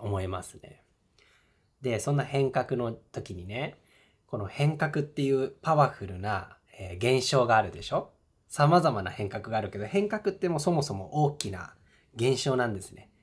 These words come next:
様々な変革の仕方があるけど。で、この変革という現象を構成するエネルギーというものが、<clears throat> エレ-、エネルギーというものの中に、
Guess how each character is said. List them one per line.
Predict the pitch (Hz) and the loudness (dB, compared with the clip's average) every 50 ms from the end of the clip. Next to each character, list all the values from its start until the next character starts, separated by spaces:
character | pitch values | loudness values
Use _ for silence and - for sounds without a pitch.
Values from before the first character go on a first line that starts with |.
| _ _ | _ _
様 | - 120 117 120 113 | -6 0 2 2 2
々 | 113 101 95 92 | 2 0 -2 -4
な | 90 | -6
変 | 90 - - 104 95 | -8 -6 -6 -6 -4
革 | - 104 - - | -4 -6 -6 -6
の | 104 101 | -8 -6
仕 | - - | -8 -6
方 | - 101 - 104 | -8 -8 -10 -8
が | 95 104 | -6 -6
あ | 98 | -6
る | 95 95 | -6 -8
け | - 92 85 | -12 -16 -18
ど。 | 90 95 _ _ _ _ _ _ _ _ - - - - - _ _ _ | -18 -20 _ _ _ _ _ _ _ _ -20 -20 -20 -20 -20 _ _ _
で、 | - | -6
こ | 151 180 185 | -2 0 0
の | 180 160 | 0 -2
変 | 147 - 196 196 202 | 0 0 0 0 0
革 | 202 202 202 202 - | -2 -4 -6 -6 -4
と | - 196 185 | 0 0 2
い | 185 180 | 4 2
う | 180 | 2
現 | 175 170 175 175 175 175 - | 2 2 2 2 2 0 -2
象 | - 180 175 170 165 | -2 -2 -2 0 4
を | 170 196 185 120 95 - - _ _ _ _ _ _ | 6 6 6 6 4 -2 -12 _ _ _ _ _ _
構 | - - 165 170 170 | -8 -4 0 0 0
成 | 170 - - 160 160 151 | 0 0 -2 -2 -2 -2
す | 151 - 156 143 | -4 -4 -2 0
る | 147 165 151 - - - _ _ _ _ _ _ _ _ _ _ _ _ _ _ _ - | 0 0 0 -2 -4 -10 _ _ _ _ _ _ _ _ _ _ _ _ _ _ _ -2
エ | - 123 | 2 4
ネ | 139 143 | 6 6
ル | 143 156 143 | 6 4 2
ギ | 123 117 95 | 0 -2 -6
ー | - | -6
と | - 95 | -8 -10
い | 87 | -10
う | 87 | -8
も | 95 92 85 | -8 -8 -8
の | 87 90 | -8 -4
が、 | 98 107 107 95 87 - _ _ - - - | 0 0 0 0 0 -6 _ _ -14 -8 -6
<clears throat> | - 98 - - _ - | -6 -6 -6 -12 _ -8
エ | 104 104 | -6 -4
レ-、 | 110 123 135 139 143 | -2 0 0 -2 -2
エ | - 127 | -2 0
ネ | 135 147 | 2 2
ル | 147 156 | 2 2
ギ | 139 127 107 | 0 -4 -6
ー | - | -8
と | - | -10
い | 95 | -12
う | 90 | -10
も | 95 98 | -8 -8
の | 101 101 101 | -8 -8 -6
の | 98 101 | -6 -6
中 | 101 101 - - 95 | -6 -8 -8 -12 -12
に、 | 90 98 104 98 87 110 - | -8 -8 -6 -6 -8 -10 -18